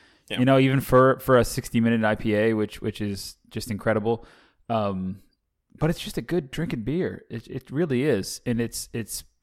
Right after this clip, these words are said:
Speaker 2: got the right body. It's got the right taste, the right flavor profile for me, and the right just, like, feel to it. So, um, when in a pinch, man, the, the sixty always does it right. And I, I just appreciate that.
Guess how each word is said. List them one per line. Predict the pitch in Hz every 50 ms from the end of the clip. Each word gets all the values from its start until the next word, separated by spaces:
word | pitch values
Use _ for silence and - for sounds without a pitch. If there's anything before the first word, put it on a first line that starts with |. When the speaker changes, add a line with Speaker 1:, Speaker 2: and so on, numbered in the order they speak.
| _ _
Speaker 2:
got | - 151 160 -
the | 135
right | 120 127 139 - -
body. | 131 127 131 127 131 131 123
It's | 117 -
got | - 139 139 135
the | - 117
right | 113 117 117 110 -
taste, | - 117 113 113 104 -
the | - 104
right | 107 104 104
flavor | - - 113 107 107 110 107
profile | - - 110 107 101 - 110 104 104 104
for | - -
me, | 98 101 101 98
and | 98 98
the | 95
right | 90 98 95 92 -
just, | - 98 92 - - - -
like, | 95 90 90 _ _
feel | - - - 107 104 101 98
to | - - - 85
it. | 85 - - -
So, | - 98 90 87 85 - - - - - - - _ - - -
um, | - 101 95 92 95 98
when | 117 147 170
in | 175 151
a | 120
pinch, | - - - 120 120 113 -
man, | - 98 95 95
the, | 95 95 -
the | - 104
sixty | 104 - - 107 - - 120 107
always | 92 98 104 110 110 101 95 -
does | - - 104 98 95 90
it | 95 82 - -
right. | 76 85 90 90 80 69 - - - _ _
And | 101 98 95
I, | 92 92 92 -
I | - 95 98
just | 90 92 92 - - - - - -
appreciate | - - 185 190 - - 92 87
that. | - 78 69 -